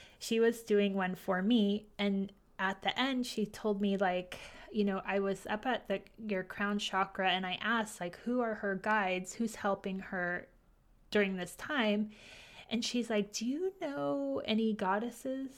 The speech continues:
like, uh, like an Egyptian goddess?" I think she said her name was Isis.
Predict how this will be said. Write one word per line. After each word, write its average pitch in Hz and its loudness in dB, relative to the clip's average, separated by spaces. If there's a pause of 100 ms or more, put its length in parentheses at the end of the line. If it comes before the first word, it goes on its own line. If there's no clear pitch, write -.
(120)
like, 202 0
uh, 190 -2 (260)
like 196 0
an 196 0
Egyptian 208 -4
goddess?" 285 2
I 208 0
think 277 -8
she - -2
said 254 -2
her 220 0
name 208 4
was 185 0
Isis. - 0